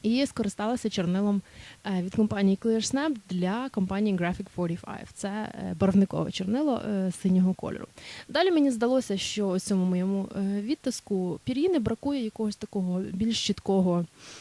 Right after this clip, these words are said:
е, так би мовити, контуру. Тому, е, я дістала,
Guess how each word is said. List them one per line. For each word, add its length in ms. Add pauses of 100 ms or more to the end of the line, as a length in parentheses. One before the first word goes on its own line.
(220)
е, 460 (160)
так 100
би 100
мовити, 480 (400)
контуру. 480 (420)
Тому, 320 (240)
е, 300
я 140
дістала, 600